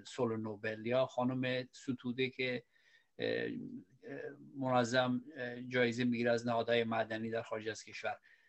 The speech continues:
ولی خود سازمان ملل و نهادهای وابسته به اون چی کارایی می‌تونن بکنن، چقدر دستشون بازه و چقدر امکانات دارن؟ بفرمایید.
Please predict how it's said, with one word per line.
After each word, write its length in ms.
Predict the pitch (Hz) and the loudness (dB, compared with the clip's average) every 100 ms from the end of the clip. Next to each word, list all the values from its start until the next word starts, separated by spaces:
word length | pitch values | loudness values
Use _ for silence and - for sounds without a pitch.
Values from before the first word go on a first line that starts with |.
| _ - | _ 2
ولی 300 | 160 202 - | 4 2 0
خود 580 | - - - 226 226 220 | -14 -20 0 6 6 6
سازمان 560 | - 156 143 147 151 | 4 4 6 4 4
ملل 340 | 151 151 180 165 | 4 4 4 4
و 40 | |
نهادهای 380 | 151 139 139 139 | 4 6 6 4
وابسته 500 | 131 131 135 123 139 | 4 4 4 2 0
به 100 | 131 | 2
اون 180 | 175 165 | 2 0
چی 160 | - | 0
کارایی 340 | - 113 110 107 | 2 4 4 2
می‌تونن 360 | 107 - 98 | -2 -4 -6
بکنن، 220 | 101 107 110 | -6 -8 -4
چقدر 280 | 151 156 | 4 8
دستشون 380 | 156 147 - 151 | 10 8 6 6
بازه 300 | 143 139 127 | 8 10 8
و 120 | 117 | 0
چقدر 400 | 120 131 127 127 | -2 0 2 2
امکانات 380 | 117 113 117 120 | 0 0 0 0
دارن؟ 180 | - - - _ _ | -2 -10 -14 _ _
بفرمایید. 420 | 131 - - - | -2 0 -2 -4